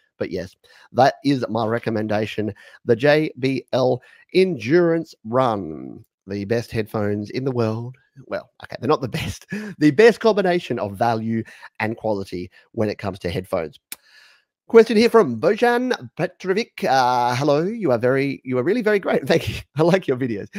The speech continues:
Uh, "Can you help me, please? I desperately try to connect my Korg Kronos keyboard. I wanna populate the midi tracks in GarageBand with the internal sounds from the Kronos. How can I use the midi track from GarageBand,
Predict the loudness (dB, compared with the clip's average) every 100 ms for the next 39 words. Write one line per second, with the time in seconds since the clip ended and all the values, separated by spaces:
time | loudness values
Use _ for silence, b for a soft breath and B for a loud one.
0 | -2 0 2 0 2 0 0 -2 0 -2
1 | -4 -8 -6 -4 -4 -6 -6 -6 -6 -6
2 | -6 -6 -6 -6 -6 -6 -2 -4 -4 -6
3 | -4 -2 -4 -4 -4 -4 -10 _ -4 -4
4 | -2 -4 -2 -2 -2 -2 -2 -2 -2 -4
5 | -4 -6 -6 -2 0 0 0 -4 -4 b
6 | b -4 -4 -4 -6 -8 -4 -2 0 0
7 | 0 -2 -2 -4 -10 -16 -12 -10 -8 -6
8 | -6 -8 -16 _ b b b -4 -2 -2
9 | -4 -4 -4 -4 -6 -8 -4 -2 -2 -4
10 | -4 -4 -4 -6 -6 -2 -2 -2 -4 -6
11 | -6